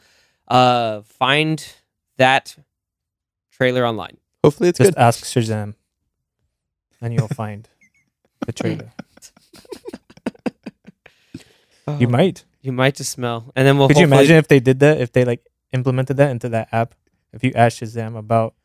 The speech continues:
Speaker 3: "Hey, where can I find the trailer for Black Adam?"
Speaker 1: Shazam!
Speaker 3: Instead of, like, telling you the song, it'll
Speaker 1: And
Speaker 3: tell
Speaker 1: then
Speaker 3: you, "Oh, you can find it here." <laughs>
Speaker 1: Yeah, and
Speaker 3: That'd
Speaker 1: then
Speaker 3: be pretty
Speaker 1: Jumon,
Speaker 3: awesome.
Speaker 1: Jumon Hansu comes out. He's like, "You can find it this way."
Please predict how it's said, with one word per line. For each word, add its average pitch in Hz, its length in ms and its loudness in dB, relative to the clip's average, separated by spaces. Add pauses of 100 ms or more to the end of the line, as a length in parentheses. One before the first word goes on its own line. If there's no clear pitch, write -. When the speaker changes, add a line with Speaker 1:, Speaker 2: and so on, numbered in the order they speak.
(120)
Speaker 3:
"Hey, 160 180 4
where 127 160 4
can 135 120 -6
I 127 80 -4
find 123 220 -8
the 113 60 -14
trailer 113 280 -2
for - 100 -20
Black 113 260 -8
Adam?" 120 300 -6 (120)
Speaker 1:
Shazam! 349 640 4 (800)
Speaker 3:
Instead 127 300 2
of, 131 60 6
like, 123 160 2
telling 135 260 4
you 131 100 2
the 117 140 -2
song, 123 320 -2
it'll 117 120 -2
Speaker 1:
And 147 80 2
Speaker 3:
tell 143 120 6
Speaker 1:
then 131 80 2
Speaker 3:
you, 156 60 2
"Oh, 170 80 8
you 135 100 4
can - 100 -6
find 135 160 -2
it 139 120 0
here." 202 200 -2
<laughs> - 80 -20
Speaker 1:
Yeah, 151 300 4
and 143 140 4
Speaker 3:
That'd 156 180 4
Speaker 1:
then 143 100 4
Speaker 3:
be - 60 6
pretty - 0 -
Speaker 1:
Jumon, 151 140 4
Speaker 3:
awesome. 123 220 -6
Speaker 1:
Jumon 139 340 2
Hansu 139 420 0
comes 139 200 2
out. 143 120 4
He's 131 180 4
like, 113 180 -2
"You 117 80 -12
can 110 120 -12
find 107 260 -8
it - 80 -18
this 107 180 -20
way." - 200 -20